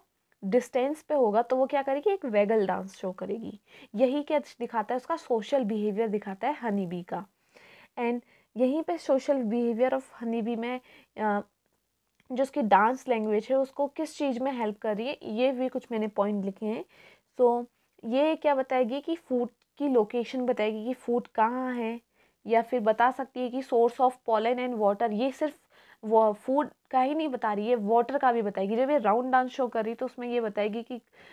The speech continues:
अ, पॉलन भी बता सकती है, कि वाटर भी बता सकती है कि कित-, कहाँ पे है। And ये क्या बताएगी, जो आपके क्या है, न-,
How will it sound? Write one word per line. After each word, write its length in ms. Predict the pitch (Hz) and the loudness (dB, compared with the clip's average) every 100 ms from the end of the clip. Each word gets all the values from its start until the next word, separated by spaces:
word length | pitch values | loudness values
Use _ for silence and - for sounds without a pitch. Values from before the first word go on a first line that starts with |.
| - - | -12 -2
अ, 160 | 208 | 0
पॉलन 440 | 202 208 220 233 247 | 0 2 2 0 -2
भी 80 | |
बता 240 | 254 233 220 | -4 -4 -4
सकती 260 | 220 - | -6 -12
है, 60 | 240 | -6
कि 60 | 254 | -2
वाटर 360 | 196 202 233 | 0 0 -2
भी 120 | 233 | -6
बता 280 | 226 226 208 | -4 -4 -4
सकती 360 | 208 208 - 247 | -6 -10 -8 -8
है 60 | |
कि 120 | 247 220 | -6 -8
कित-, 320 | - - 196 | -12 -12 -8
कहाँ 280 | 202 202 - | -8 -8 -8
पे 60 | |
है। 380 | 220 202 196 269 - _ _ _ _ _ _ _ - | -8 -6 -6 -6 -14 _ _ _ _ _ _ _ -2
And 420 | 233 233 240 262 - _ - | 0 2 2 2 -2 _ -8
ये 100 | 262 | -2
क्या 160 | 311 294 | 2 2
बताएगी, 560 | 277 254 226 226 311 - _ _ _ _ _ _ _ _ _ _ _ - 208 _ _ _ - 220 190 220 | 2 0 -2 -2 -6 -8 _ _ _ _ _ _ _ _ _ _ _ -18 -18 _ _ _ -8 -4 -2 -2
जो 460 | 214 254 269 254 247 - - | 4 8 8 8 4 -2 -2
आपके 280 | 220 - | -2 -4
क्या 180 | 240 247 | -4 0
है, 160 | 247 311 | 0 0
न-, 280 | 254 226 | -2 -4